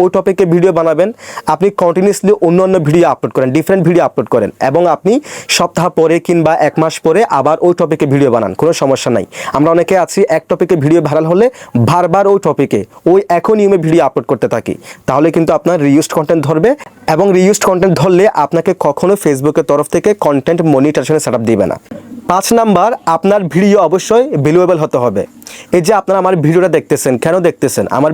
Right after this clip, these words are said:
ভিডিও কোয়ালিটি ভালো, ভালো একটা ক্যামেরা দিয়ে ভিডিও শ্যুট করছি, কথা বলতেছি, একটা কোয়ালিটি আছে। এখন মনে করেন আপনার ভিডিও কোনো ভ্যালু নেই, আপনার ভিডিও কোনো কোয়ালিটি ভালো নেই। আপনি just একটা এখানে ব্যা-, ব্যাকগ্রাউন্ডে গিয়ে একটা ভিডিও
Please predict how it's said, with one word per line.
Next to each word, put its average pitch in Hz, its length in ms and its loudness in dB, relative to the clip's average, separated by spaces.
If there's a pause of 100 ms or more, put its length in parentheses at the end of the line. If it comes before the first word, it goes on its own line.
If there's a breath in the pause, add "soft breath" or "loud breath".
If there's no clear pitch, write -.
ভিডিও 160 260 2
কোয়ালিটি 143 260 0 (120)
ভালো, 139 180 2 (380 loud breath)
ভালো 127 180 2
একটা 143 200 -4
ক্যামেরা 139 220 0
দিয়ে 139 200 2
ভিডিও 135 300 0
শ্যুট 139 180 -2
করছি, 135 360 0 (440 loud breath)
কথা 143 240 0
বলতেছি, 151 420 0 (160)
একটা - 160 -2 (120)
কোয়ালিটি 170 300 0 (100)
আছে। - 340 -10 (680 loud breath)
এখন 208 180 2 (120)
মনে 208 160 2
করেন 208 160 2 (180)
আপনার 180 320 0
ভিডিও 180 240 4
কোনো 175 120 2 (120)
ভ্যালু 143 220 2 (100)
নেই, 160 120 2 (200)
আপনার 151 240 0 (120)
ভিডিও 156 220 2 (120)
কোনো 147 140 2 (160)
কোয়ালিটি 139 280 0 (120)
ভালো 131 240 0
নেই। 92 80 0 (420 loud breath)
আপনি 180 160 0 (120)
just 185 180 0 (100)
একটা - 240 -4
এখানে 160 200 0 (140)
ব্যা-, 147 220 0
ব্যাকগ্রাউন্ডে 165 460 0
গিয়ে 170 280 2
একটা - 140 -4 (140)
ভিডিও 151 260 2